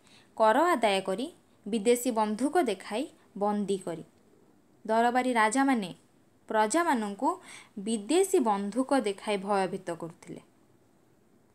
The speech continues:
ନେକ୍ସଟ କ୍ୱେଶ୍ଚିନ୍, ଦରବାରରେ ଯୋଗ ଦେଇଥିବା ରାଜାମାନଙ୍କର ସର୍ବସ୍ୱ କ'ଣ ଥିଲା? ଧନ ସମ୍ପତ୍ତି,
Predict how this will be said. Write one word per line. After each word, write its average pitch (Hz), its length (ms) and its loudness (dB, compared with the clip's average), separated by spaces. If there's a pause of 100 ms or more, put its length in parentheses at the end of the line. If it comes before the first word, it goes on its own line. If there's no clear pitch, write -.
(960)
ନେକ୍ସଟ 311 240 -2
କ୍ୱେଶ୍ଚିନ୍, 311 420 -2 (460)
ଦରବାରରେ 359 840 6
ଯୋଗ 269 360 4
ଦେଇଥିବା 330 580 2
ରାଜାମାନଙ୍କର 254 920 0 (320)
ସର୍ବସ୍ୱ 294 880 0 (100)
କ'ଣ 208 320 0
ଥିଲା? 165 300 -14 (640)
ଧନ 226 200 0
ସମ୍ପତ୍ତି, 269 540 -2